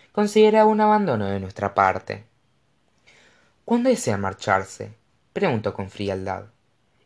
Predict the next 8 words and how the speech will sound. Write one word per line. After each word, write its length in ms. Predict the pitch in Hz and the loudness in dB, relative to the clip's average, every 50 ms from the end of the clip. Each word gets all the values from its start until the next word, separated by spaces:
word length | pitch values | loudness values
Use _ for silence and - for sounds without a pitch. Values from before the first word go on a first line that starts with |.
| - | -8
"Inmediatamente, 1000 | - 156 131 120 110 101 98 92 - 98 101 113 110 98 92 85 - - 98 - _ _ _ _ _ - | -6 -4 -2 -2 -2 -2 -2 -4 -6 -6 -6 -4 -6 -6 -8 -12 -16 -20 -20 -20 _ _ _ _ _ -4
después 380 | 180 202 202 208 - 202 202 | -2 -2 -2 0 -2 -4 -2
del 140 | 202 202 196 | -2 0 0
desayuno. 640 | 196 185 190 196 185 - - - 101 87 87 87 - - _ _ _ _ _ _ _ _ _ _ _ _ - | -2 0 -2 -2 -4 -4 -8 -8 -10 -10 -10 -16 -20 -20 _ _ _ _ _ _ _ _ _ _ _ _ -4
Iremos 400 | - 240 247 254 247 247 240 240 | -2 2 2 2 2 0 0 -2
a 120 | 247 233 | -4 -4
Convent 260 | - 127 113 107 101 - | -2 -4 -4 -4 -6 -6
Tracy, 560 | - - 120 101 98 95 - - 101 98 | -2 0 0 0 0 -4 -12 -18 -18 -20